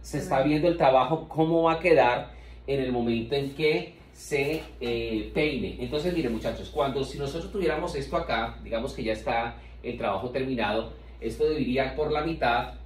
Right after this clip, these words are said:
Speaker 1: y mire dónde va a caer esto. Esto caería acá oscuro, esto va a caer acá oscuro y mire cómo iría a quedar. O sea que el monipiece se va a ver cien por ciento y todo esto va a quedar encapado y cuando se peine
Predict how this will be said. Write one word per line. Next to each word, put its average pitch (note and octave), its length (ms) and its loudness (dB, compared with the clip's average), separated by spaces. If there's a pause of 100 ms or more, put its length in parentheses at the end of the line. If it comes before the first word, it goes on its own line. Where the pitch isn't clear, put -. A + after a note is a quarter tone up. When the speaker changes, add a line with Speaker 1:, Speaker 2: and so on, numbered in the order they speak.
Speaker 1:
y A#2+ 80 -6
mire C3 180 0
dónde C#3 200 2
va A2 100 4
a A2 80 -4
caer B2+ 200 2
esto. - 340 -4
Esto G2+ 240 -8
caería A#2+ 540 0
acá B2+ 240 -2
oscuro, C#3 580 -2 (600)
esto G#2+ 280 -2
va B2+ 100 2
a - 60 -8
caer A#2+ 380 0
acá G#2 320 -2
oscuro - 640 0 (1300)
y B2+ 100 -2
mire C3 180 2
cómo C3+ 180 -6
iría A#2+ 180 2
a - 80 -4
quedar. A#2 240 2
O G#2 40 -4
sea C3+ 180 -2
que E3 80 -4
el D3+ 80 -2
monipiece C3+ 500 -2
se F3 80 0
va D#3+ 120 4
a D#3+ 40 6
ver D#3+ 180 2
cien F#3 640 2
por F#3 220 2
ciento - 560 0 (320)
y C#3 140 -4
todo C#3+ 200 4
esto D#3+ 220 -2
va E3 120 4
a E3 120 -2
quedar F3 260 2
encapado C#3+ 600 4
y C#3 100 -4
cuando B2+ 220 2
se A#2+ 140 -4
peine C3 600 0